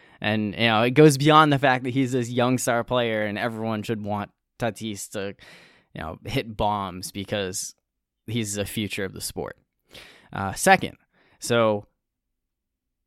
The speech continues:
would you agree that when a hitter in baseball puts a ball in play, he is more likely to get out than to get a hit, let alone to get a home run?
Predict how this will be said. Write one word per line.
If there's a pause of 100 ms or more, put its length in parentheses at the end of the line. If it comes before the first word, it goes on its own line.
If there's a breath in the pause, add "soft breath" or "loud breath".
would
you
agree
that (240)
when
a (300)
hitter
in
baseball
puts
a
ball
in
play, (260)
he
is
more
likely
to
get
out (300)
than
to
get
a
hit, (340)
let
alone
to
get
a
home
run?